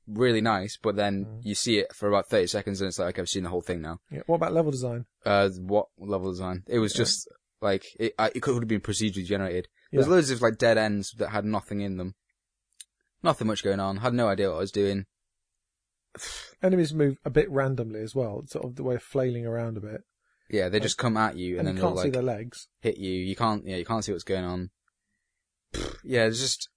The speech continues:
Speaker 1: it looks great. It's got loads of, uh, Twitter gifs and stuff that people are really into, but
Speaker 2: And
Speaker 1: when they
Speaker 2: everything
Speaker 1: play it, I think they'll be pretty
Speaker 2: Yeah.
Speaker 1: disappointed with its current
Speaker 2: Everything
Speaker 1: state.
Speaker 2: else is wrong with it.
Speaker 1: Yeah, it needs more people to play test it and give him some feedback.
Speaker 2: I,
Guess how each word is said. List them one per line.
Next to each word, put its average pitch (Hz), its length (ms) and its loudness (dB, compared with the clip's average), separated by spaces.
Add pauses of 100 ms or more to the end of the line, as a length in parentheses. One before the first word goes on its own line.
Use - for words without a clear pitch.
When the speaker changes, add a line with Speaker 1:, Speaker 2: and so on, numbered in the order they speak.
(100)
Speaker 1:
it 123 140 0
looks 160 260 2
great. 104 340 4
It's 113 120 -4
got 131 140 2
loads 117 240 2
of, 101 200 -2
uh, 101 220 2 (260)
Twitter 110 240 -2
gifs 101 300 -2
and 101 80 -8
stuff - 220 -4
that 98 120 -4
people 101 260 -2
are 98 60 0
really 101 240 2
into, 101 320 -2
but 92 200 -4 (200)
Speaker 2:
And - 60 -6
Speaker 1:
when 156 100 0
they 196 60 2
Speaker 2:
everything 151 120 4
Speaker 1:
play 107 200 6
it, 92 60 0
I 95 40 0
think 101 160 -6
they'll 95 80 -4
be 107 80 -2
pretty 110 240 0
Speaker 2:
Yeah. - 120 -4
Speaker 1:
disappointed 107 420 -2
with 87 80 -4
its 160 120 2
current 143 100 -4
Speaker 2:
Everything 131 160 -2
Speaker 1:
state. 127 80 -2
Speaker 2:
else 120 180 -4
is 110 100 -12
wrong 117 200 -8
with 104 120 -12
it. 101 180 -12
Speaker 1:
Yeah, 92 180 -2
it 101 160 2
needs 131 200 4
more 127 160 6
people 107 200 0
to 98 80 -10
play 110 260 4
test - 280 -2
it 87 60 0
and 90 80 -2
give 92 120 0
him 92 60 -4
some 90 140 -10
feedback. 90 420 -2
Speaker 2:
I, 247 100 2